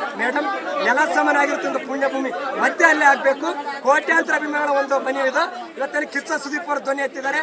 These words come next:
ಅವ್ರ ಪರವಾಗಿ ಎಲ್ಲರೂ ನಿಂದಿರ್ತೀವಿ. ನಾವು ಅವ್ರು ಇರೋರು ಅಂತ ಹೇಳೋದಿಲ್ಲ, ಎಲ್ಲ ಕರ್ನಾಟಕದ ಹೀರೋಗಳು ಧ್ವನಿ ಎತ್ತಿ. ನಿಮ್ಗೆ ವಿಷ್ಣುವರ್ಧನ್ ಗೊತ್ತಿಲ್ವಾ? ವಿಷ್ಣುವರ್ಧನ್ ಪಿಕ್ಚರ್ ನೋಡಿಲ್ವ ನೀವು? ಯಾವ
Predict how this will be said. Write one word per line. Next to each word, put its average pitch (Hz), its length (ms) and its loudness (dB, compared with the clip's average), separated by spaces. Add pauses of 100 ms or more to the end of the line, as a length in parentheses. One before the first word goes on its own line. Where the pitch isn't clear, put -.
(260)
ಅವ್ರ 262 100 -2 (100)
ಪರವಾಗಿ 285 340 0
ಎಲ್ಲರೂ 277 200 -2
ನಿಂದಿರ್ತೀವಿ. 254 380 -4 (300)
ನಾವು 254 200 0
ಅವ್ರು 285 220 0
ಇರೋರು 269 240 -2
ಅಂತ 254 160 -6
ಹೇಳೋದಿಲ್ಲ, 254 300 0 (420)
ಎಲ್ಲ 294 160 -4 (120)
ಕರ್ನಾಟಕದ 277 480 -2
ಹೀರೋಗಳು 262 360 0
ಧ್ವನಿ 247 240 2
ಎತ್ತಿ. 254 160 -6 (240)
ನಿಮ್ಗೆ 269 200 -4
ವಿಷ್ಣುವರ್ಧನ್ 277 480 -2
ಗೊತ್ತಿಲ್ವಾ? 233 340 2 (360)
ವಿಷ್ಣುವರ್ಧನ್ 294 440 -2
ಪಿಕ್ಚರ್ 302 360 2
ನೋಡಿಲ್ವ 262 340 0
ನೀವು? 277 440 0 (180)
ಯಾವ 269 100 4